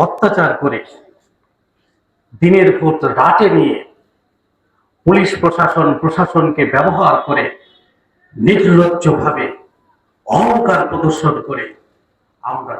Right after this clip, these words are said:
নির্বাচনে জিততে চাই না। ওটা জেতা নয়, ওটা পরাজয়। ওটা মানুষকে মানুষ ছিছি করে, থু দেয়। আলহামদুলিল্লাহ রাব্বিল আলামিন। আসসালাতু ওয়াসসালামু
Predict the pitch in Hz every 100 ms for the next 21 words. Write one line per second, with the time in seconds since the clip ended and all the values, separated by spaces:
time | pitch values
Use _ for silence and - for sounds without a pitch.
0 | 127 139 120 - - 107 - - 160 -
1 | - - 113 107 107 - 139 135 147 202
2 | 196 160 - - - _ _ _ _ _
3 | - - - 170 202 190 - - - -
4 | _ _ _ _ 110 151 156 185 180 -
5 | 143 - 156 190 185 - - - - 277
6 | 262 247 240 294 - - - _ _ _
7 | _ - - - - - - - - _
8 | _ _ _ _ - _ _ _ _ _
9 | _ _ _ _ - - - - 147 131
10 | 127 120 120 120 120 113 117 117 113 110
11 | 127 131 160 - _ _ _ _ _ _
12 | _ _ _ _ _ _ _ _ _ -
13 | 135 - 131 127 123 120 - 127 123 120